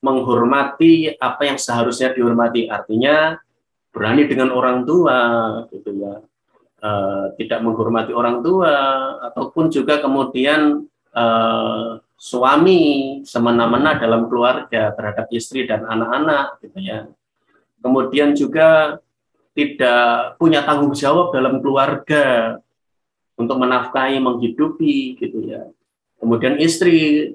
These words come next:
tidak tunduk kepada suami, ya. Memang dalam pengertian istri tunduk kepada suami, tentunya dalam hal yang sesuai dengan firman Allah. Kalau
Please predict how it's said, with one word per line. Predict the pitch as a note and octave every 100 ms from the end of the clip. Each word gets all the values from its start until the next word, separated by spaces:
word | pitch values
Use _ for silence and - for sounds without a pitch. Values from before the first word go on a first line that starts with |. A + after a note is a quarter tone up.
| -
tidak | - -
tunduk | - E3 E3 -
kepada | D#3 C#3+ C#3+
suami, | - C#3+ C#3+ D3+ D#3+ D3 C#3 B2 - _
ya. | A2 G#2+ A2 D#3+ - _ _ _ -
Memang | A2 D3
dalam | D#3 B2+ B2+
pengertian | B2+ B2+ C3 B2+ B2
istri | A#2 C#3+
tunduk | C3 C#3 C#3
kepada | B2 A#2+ B2+
suami, | B2+ A#2+ D#3 D#3 D3+ - _ _ _ _ _ _
tentunya | _ A#2+ B2 D3+
dalam | D3+ A2+ A2 A#2+
hal | C3 C3+ -
yang | A#2 A#2 A2 G#2+ - _
sesuai | - B2 - C3 C3
dengan | A#2+ A#2+
firman | B2 A#2 A#2 A#2+
Allah. | A#2 A2+ G#2 G2+ - _
Kalau | G#2+ A2 G#2+ -